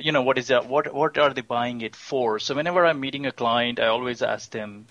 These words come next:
I ask them, "What is your philosophy about life insurance?" And they look at me and they were like, "What do you mean philosophy about life insurance?" I'm like, Do you want do you want it to last certain number of years where you want it for ten, twenty, or thirty years and then it's over?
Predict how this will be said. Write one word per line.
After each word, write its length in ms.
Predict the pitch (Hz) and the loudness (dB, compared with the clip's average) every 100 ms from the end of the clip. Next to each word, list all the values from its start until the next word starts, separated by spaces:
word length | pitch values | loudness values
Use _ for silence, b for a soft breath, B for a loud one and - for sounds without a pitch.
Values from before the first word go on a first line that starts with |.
| - | -4
I 100 | 120 | 0
ask 160 | 120 - | 0 -2
them, 100 | 127 | -4
"What 160 | 165 | -2
is 100 | 185 | -2
your 120 | 156 147 | -2 -2
philosophy 640 | 123 117 117 120 - 113 | 0 2 2 -2 -6 -4
about 240 | 107 101 | -2 -2
life 260 | 104 107 - | 0 -4 -4
insurance?" 440 | 110 - 107 104 110 | -8 -8 -8 -10 -8
And 120 | 104 | -4
they 100 | 104 | -4
look 200 | 110 120 | -4 -4
at 140 | 113 | -6
me 340 | 110 107 107 110 | -6 -8 -8 -8
and 140 | 101 | -4
they 100 | 104 | -4
were 140 | 101 | -2
like, 260 | 101 101 - | -2 -2 -2
"What 80 | 135 | -2
do 60 | |
you 60 | 117 | 0
mean 180 | 117 110 | -2 -2
philosophy 540 | - 104 113 - - | 0 2 2 -2 -10
about 200 | 101 104 | -6 -4
life 220 | 110 117 120 | 0 0 -2
insurance?" 340 | 110 117 - | -10 -10 -8
I'm 120 | 110 | -6
like, 240 | 110 104 - B B B B B B | -4 -4 -6 B B B B B B
Do 80 | 117 | -2
you 140 | 120 123 | 0 2
want 500 | 123 131 135 - - 139 _ _ | 4 6 4 -2 -8 -14 _ _
do 200 | - 123 | -12 -4
you 100 | 127 | -2
want 220 | 131 131 | 2 2
it 140 | 135 - | 0 -2
to 80 | 120 | 0
last 580 | 110 113 127 135 - - | 2 4 2 0 -8 -20
certain 400 | - - 120 131 | -8 -4 -4 -2
number 260 | 127 127 127 | -4 -2 -2
of 140 | 131 | -2
years 760 | 117 110 127 156 165 - - - _ 107 | -4 -2 0 -2 -4 -4 -6 -10 _ -4
where 220 | 107 107 | 0 0
you 160 | 107 107 | -2 -4
want 220 | 104 101 | -6 -6
it 140 | 110 | -10
for 140 | - 107 | -10 -8
ten, 300 | 120 113 120 | -6 -6 -4
twenty, 320 | 110 101 113 | -6 -4 -6
or 80 | 110 | -4
thirty 300 | - 113 120 | -4 -6 -2
years 340 | 113 113 107 | 0 0 -2
and 140 | 98 | -2
then 140 | 104 104 | -2 -2
it's 180 | 98 - | -4 -6
over? 420 | 110 120 139 | -2 0 0